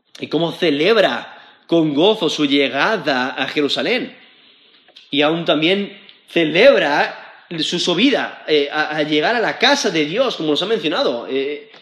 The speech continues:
ahí en versículo uno, que ese era el propósito de ir a la casa de Dios. O sea, la única razón por la cual va a Jerusalén es para ir a adorar, a adorar al Dios verdadero.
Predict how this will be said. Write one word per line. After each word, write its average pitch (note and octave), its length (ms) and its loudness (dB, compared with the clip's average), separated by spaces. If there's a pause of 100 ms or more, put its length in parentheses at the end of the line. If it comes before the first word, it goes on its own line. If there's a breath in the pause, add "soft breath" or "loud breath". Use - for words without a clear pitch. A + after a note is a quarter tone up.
(120)
ahí D3+ 120 2
en F3 60 -2
versículo F3 420 0
uno, E3 360 0
que D#3+ 280 -2
ese F3 140 0
era A#3 100 2
el A3 120 2
propósito A3+ 720 2 (240 loud breath)
de E3+ 160 4
ir A3+ 720 2
a B2+ 100 -4
la A#3 180 -2
casa F3+ 260 -2
de G#3 140 2
Dios. - 380 0
O - 20 -8
sea, D#3 140 2
la D3+ 140 4
única C4 260 0
razón G3+ 300 -2
por D#3+ 120 -2
la D#3 340 -4
cual D#3 420 0 (220 loud breath)
va D3+ 100 2
a C#3 40 -6
Jerusalén D3+ 580 -4
es C3 140 -10
para B2+ 180 -6
ir E3+ 140 -4
a C3 40 -6
adorar, G#2+ 540 -10 (520 soft breath)
a B2+ 120 0
adorar B2+ 380 -2
al B2+ 160 -4
Dios D3+ 240 0
verdadero. B2+ 560 -4